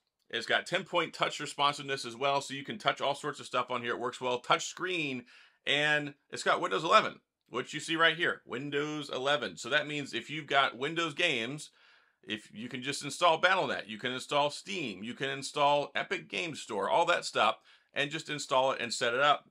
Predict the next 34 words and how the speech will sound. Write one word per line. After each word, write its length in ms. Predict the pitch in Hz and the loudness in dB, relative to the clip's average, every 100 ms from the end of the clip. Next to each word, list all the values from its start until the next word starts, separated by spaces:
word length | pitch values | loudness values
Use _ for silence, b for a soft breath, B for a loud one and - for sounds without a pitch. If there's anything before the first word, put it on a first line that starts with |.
| - | -10
And 100 | 120 | -8
because 400 | 127 - 175 147 | -6 2 2 2
it's 220 | 135 - | -6 -8
a 360 | - 117 110 104 b b 104 | -8 -4 -6 -8 b b -6
gaming 380 | 156 220 135 | -2 -2 -2
P 160 | 101 101 | -6 -12
C, 320 | - 87 98 _ _ b b b | -12 -12 -16 _ _ b b b
this 180 | 135 139 | -2 2
isn't 260 | 185 175 | 2 2
like 220 | 139 147 143 | 4 4 2
where 100 | 143 | -2
you're 140 | 135 | 0
locked 340 | 123 123 123 | 6 6 6
in 180 | 131 127 | -2 -4
with, 180 | 113 - | -4 -2
like, 160 | 110 101 | -4 -2
the 80 | |
Xbox 520 | 107 104 - 104 104 - | -2 -2 0 0 0 -2
or 40 | |
the 80 | 95 | -8
PlayStation, 580 | - 113 107 113 101 101 | -6 -6 -4 -6 -6 -8
the 80 | |
Nintendo 560 | 101 104 104 131 120 110 | -6 -6 -4 -4 -2 -2
with, 180 | 107 - | -4 -6
you 140 | 95 | -12
can't 260 | - 131 110 | -2 -2 -2
change 260 | 135 131 | -4 -4
the 60 | 127 | -4
resolution, 680 | 127 131 123 107 107 101 107 | -4 -4 -4 -8 -8 -10 -10
you 100 | 101 | -8
can't 240 | 135 117 | -4 -4
change 240 | 104 135 131 | -2 -6 -6
the 80 | |
graphics. 640 | 113 113 110 107 117 107 | -6 -2 -2 -2 -6 -6